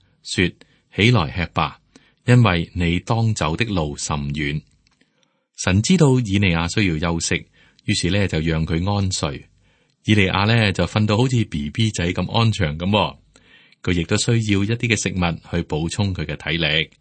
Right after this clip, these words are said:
咁佢醒咗嘅時候呢，就見到有一個烤過嘅餅喎。嗱，你知唔知道係邊個幫佢準備嘅呢？我就認為就係嗰一個復活之後喺加利利海邊為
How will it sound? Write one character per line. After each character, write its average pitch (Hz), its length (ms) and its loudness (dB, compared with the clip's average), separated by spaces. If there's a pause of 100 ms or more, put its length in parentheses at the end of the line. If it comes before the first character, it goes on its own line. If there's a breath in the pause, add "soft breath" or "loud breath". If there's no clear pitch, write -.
(400 soft breath)
咁 156 120 4
佢 185 120 6
醒 151 260 2
咗 185 80 2
嘅 165 100 0
時 78 220 -4
候 90 140 -2
呢， 98 240 2
就 78 120 -4
見 82 260 -2
到 80 200 -2
有 80 160 -2
一 90 40 -2
個 80 280 0
烤 110 180 -2
過 85 220 -4
嘅 82 80 -4
餅 73 280 -6
喎。 80 260 -2 (340)
嗱， 90 120 0
你 95 100 4
知 143 180 4
唔 101 80 6
知 127 160 2
道 110 180 2
係 87 160 -2
邊 120 280 4
個 95 240 0
幫 120 200 0
佢 98 120 2
準 87 240 0
備 85 220 0
嘅 98 40 0
呢？ 160 160 0 (800 soft breath)
我 123 100 4
就 123 120 2
認 104 240 4
為 82 340 -2 (180)
就 90 120 -2
係 80 180 -2
嗰 90 200 0
一 107 40 -2
個 95 140 -2 (280)
復 104 160 0
活 98 120 -2
之 165 200 0
後 90 360 -2 (340 soft breath)
喺 85 160 -2
加 107 180 -2
利 95 160 0
利 82 160 -2
海 82 260 -4
邊 139 320 2 (120)
為 90 320 -2